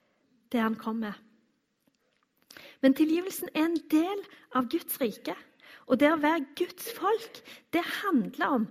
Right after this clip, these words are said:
å starte med tilgivelsen, sånn at vi kan få bli kvitt det som lammer oss. Vi er tilgitt absolutt alt, så vi skal få lov til å gi tilgivelsen videre.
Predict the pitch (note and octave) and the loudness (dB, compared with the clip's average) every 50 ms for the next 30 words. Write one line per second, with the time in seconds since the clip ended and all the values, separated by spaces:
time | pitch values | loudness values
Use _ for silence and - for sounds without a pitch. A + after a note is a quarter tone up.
0 | - - - - - D#4 - - - - _ - G#4+ G4+ F4 C4+ G#3 - - - | -6 -20 -20 -8 -8 -6 -6 -4 -8 -8 _ -2 0 0 2 0 -2 -4 -8 -8
1 | G4 G4+ F#4+ F#4 F4+ - E4 D#4+ D#4+ E4+ F4 F#4 D4 - - - G#3+ F3+ - - | -6 -6 -6 -6 -6 -4 -4 -4 -4 -4 -6 -6 -8 -8 -4 -2 -4 -4 -4 -12
2 | - _ _ _ _ _ _ _ _ _ _ _ _ _ _ - - C#4+ D4 D4+ | -20 _ _ _ _ _ _ _ _ _ _ _ _ _ _ -8 -2 0 0 0
3 | C#4+ - - C4+ C4 D4+ D4+ - C#4+ C4 D4 C#4 B3+ C4 C4 - - - C4+ D4 | 0 0 0 2 2 2 0 -2 -4 -4 -4 -6 -4 -6 -8 -8 -8 -6 -6 -6
4 | - - - C4 C4 C#4 - C4+ B3 A3+ F#3 F3 F#3+ A#3 - A#3 - - - - | -6 -6 -8 -6 -6 -2 -2 -2 -2 -2 -2 -2 -4 -6 -6 -8 -14 -12 -14 -14
5 | - - _ _ _ _ _ _ _ _ _ _ _ _ _ _ _ _ _ _ | -14 -16 _ _ _ _ _ _ _ _ _ _ _ _ _ _ _ _ _ _
6 | _ _ _ _ _ _ _ _ - _ _ _ - C4 C#4+ - C#4+ D4+ - - | _ _ _ _ _ _ _ _ -20 _ _ _ 2 2 2 2 0 -4 -4 -4
7 | - - - D4+ D#4 G4 G4 F#4+ D#4+ C4+ - - - - - _ - - _ _ | -6 -2 0 0 0 0 0 -2 -2 -2 -2 -4 -16 -20 -20 _ -20 -20 _ _
8 | _ _ _ _ - G4 - - - - - - - C#4+ C#4 C#4+ - A3+ A3+ B3 | _ _ _ _ -4 -4 -4 -4 -16 -18 -16 -10 -6 -6 -6 -6 -6 -8 -8 -8
9 | - - _ _ - _ _ - - - _ _ - B3+ B3+ B3 - C#4 B3+ - | -10 -16 _ _ -20 _ _ -20 -20 -20 _ _ 0 0 0 0 -2 -8 -4 -4
10 | C4+ B3 B3+ - C#4 B3 A#3 A#3+ A#3 B3 C4 - - - - _ _ _ _ _ | -4 -4 -2 -2 -2 2 2 2 2 2 -2 -6 -10 -20 -20 _ _ _ _ _
11 | _ _ _ _ - - A#3+ A3+ A3+ A3 A3+ A#3 B3 - - B3+ A#3+ A#3 G#3 E3+ | _ _ _ _ -6 -6 -4 -2 0 0 -2 -2 -4 -2 0 0 0 0 -2 -8
12 | - G#3 - A3+ - | -8 -10 -12 -12 -14